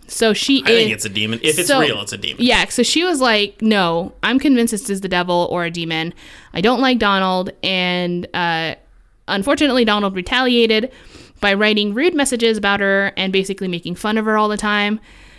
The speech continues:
Speaker 1: That was just the beginning as well. But anyway, this is all kind of happening at the same time, so that's why I'm bringing it all together.
Speaker 2: Okay.
Speaker 1: Uh, so again, the crazy thing that happened, not long after, Donald had written about this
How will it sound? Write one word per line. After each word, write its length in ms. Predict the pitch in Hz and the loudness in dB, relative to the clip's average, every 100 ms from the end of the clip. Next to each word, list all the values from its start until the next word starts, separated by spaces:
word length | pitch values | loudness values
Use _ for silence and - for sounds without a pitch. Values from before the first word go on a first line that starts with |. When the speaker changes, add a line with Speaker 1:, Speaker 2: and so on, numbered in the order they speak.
| - - _ - | -20 -20 _ -4
Speaker 1:
That 120 | 190 | 0
was 120 | 190 185 | 0 0
just 120 | 175 | -4
the 40 | |
beginning 380 | 175 170 170 165 | -4 -4 -2 -2
as 120 | 151 | -4
well. 400 | 185 196 196 214 202 - - - _ _ - - 233 | 0 2 2 0 -6 -14 -20 -20 _ _ -16 -8 -2
But 260 | 214 190 | 0 0
anyway, 240 | 220 202 175 | 2 2 0
this 200 | 190 208 | -2 -4
is 120 | 185 - - | -4 -6 -6
all 180 | 233 254 | 0 0
kind 240 | 254 - 415 | -2 -2 0
of 40 | |
happening 280 | 359 330 285 | 0 2 2
at 80 | 262 | 2
the 60 | 226 | 0
same 160 | 220 | 0
time, 200 | 214 175 | 0 -2
so 80 | 175 | -2
that's 140 | 190 220 | -4 -2
why 80 | |
I'm 100 | 202 | -4
bringing 240 | 196 190 180 | -2 -4 -2
it 60 | 170 | -2
all 160 | 170 | -4
together. 480 | 170 175 151 - 139 - | -4 -6 -6 -4 -6 -6
Speaker 2:
Okay. 220 | 120 165 - - - - | -6 -8 -10 -20 -16 -2
Speaker 1:
Uh, 380 | 214 208 202 - - | 2 2 2 -2 -8
so 340 | - 240 208 - | -2 0 0 -2
again, 320 | 208 220 175 | -2 0 0
the 60 | 180 | 0
crazy 300 | 269 254 202 | 0 0 0
thing 240 | 180 165 | -2 -4
that 80 | 165 | -6
happened, 500 | 170 165 180 277 294 - - | -6 -6 -2 0 0 -6 -6
not 340 | 190 214 294 | -2 2 2
long 200 | 311 302 | 2 0
after, 540 | - 294 - 190 175 185 - - | 0 -2 -2 -2 -2 -4 -10 -4
Donald 300 | 196 196 196 | -2 -2 -2
had 160 | 190 | -4
written 200 | 180 185 | -4 -4
about 300 | 185 175 170 175 | -4 -4 -4 -8
this 240 | 175 - | -8 -8